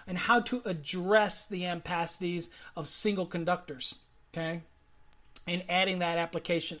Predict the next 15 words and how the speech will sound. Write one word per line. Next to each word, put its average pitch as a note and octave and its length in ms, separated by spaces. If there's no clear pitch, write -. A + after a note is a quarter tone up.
of D3+ 160
it. C#3 100
A F#3 80
lot A#3+ 240
of C#4 100
times A3 360
also G3+ 680
people C4 260
didn't A3 200
understand G#3 580
that F3 260
one C#4 460
ten D4+ 320
dot A#3+ 280
fourteen C#4+ 760